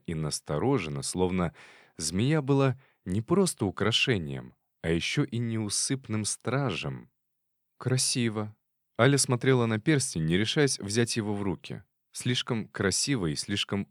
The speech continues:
дорого для подарка. «Это печать Василиска». Дед улыбнулся. «Фамильная реликвия, передаваемая из поколения в поколение вот уже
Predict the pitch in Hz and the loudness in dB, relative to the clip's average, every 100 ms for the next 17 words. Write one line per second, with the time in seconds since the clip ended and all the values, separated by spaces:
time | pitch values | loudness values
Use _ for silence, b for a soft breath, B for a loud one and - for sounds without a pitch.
0 | - 110 123 156 95 71 78 151 160 - | -10 -4 2 4 4 0 -2 -2 -2 -2
1 | 117 85 - - 62 _ _ _ _ _ | -2 -2 -4 -12 -14 _ _ _ _ _
2 | _ _ _ 113 135 160 143 139 131 - | _ _ _ 0 0 -2 -4 -4 -2 2
3 | 113 - 113 - 110 90 78 - - 71 | 2 2 -2 -2 -2 0 -2 -4 -10 -12
4 | 98 - _ _ _ _ _ 95 123 127 | -14 -16 _ _ _ _ _ -2 0 2
5 | 113 98 82 65 - - - _ _ _ | 0 -2 -4 -4 -8 -12 -20 _ _ _
6 | _ - 151 180 170 156 151 147 147 175 | _ 0 2 4 4 2 2 2 2 0
7 | 170 - 87 78 - 101 117 123 147 143 | -6 0 4 4 2 2 4 4 4 4
8 | 135 131 - 113 - 117 - 113 123 147 | 2 0 0 -4 0 0 2 2 2 0
9 | 131 117 - 104 101 113 143 160 113 101 | 0 -2 -2 -2 0 2 2 0 0 0
10 | 139 139 135 143 135 | 0 -2 0 2 0